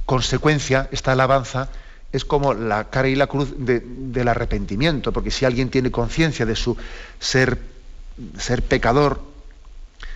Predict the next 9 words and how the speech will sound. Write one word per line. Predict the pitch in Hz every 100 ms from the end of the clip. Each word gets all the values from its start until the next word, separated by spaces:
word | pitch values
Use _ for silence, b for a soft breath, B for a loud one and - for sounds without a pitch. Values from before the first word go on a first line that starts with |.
| B - - - - - -
y |
de | 127
la | 117
misericordia | 123 - 117 - 147 135 135
de |
Dios | 123 147 139 - - - - -
con | - 127
su | -
pecado, | 131 123 139 127 143